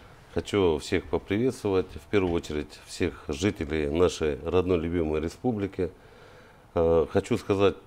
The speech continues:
э, что для меня общение, э, и вот тот инструмент, про который вы спрашиваете, и для меня, и для всех, э, работников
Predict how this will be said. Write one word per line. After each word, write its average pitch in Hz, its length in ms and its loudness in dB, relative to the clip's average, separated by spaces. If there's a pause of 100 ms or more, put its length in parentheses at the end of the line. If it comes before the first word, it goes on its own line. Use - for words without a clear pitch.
э, 82 260 -2
что 85 360 -2
для 80 180 0
меня 98 520 4 (120)
общение, 82 680 0 (640)
э, 73 580 -4 (100)
и 78 380 -6 (240)
вот 76 160 -6 (260)
тот 92 200 0
инструмент, 87 540 2
про 73 140 -6
который 73 300 -4
вы 67 120 -4
спрашиваете, 78 720 -4 (600)
и 80 100 -4
для 80 160 4
меня, 113 380 4
и 90 40 4
для 76 560 2
всех, 82 320 -2 (320)
э, 71 520 -6 (1600)
работников 82 600 -4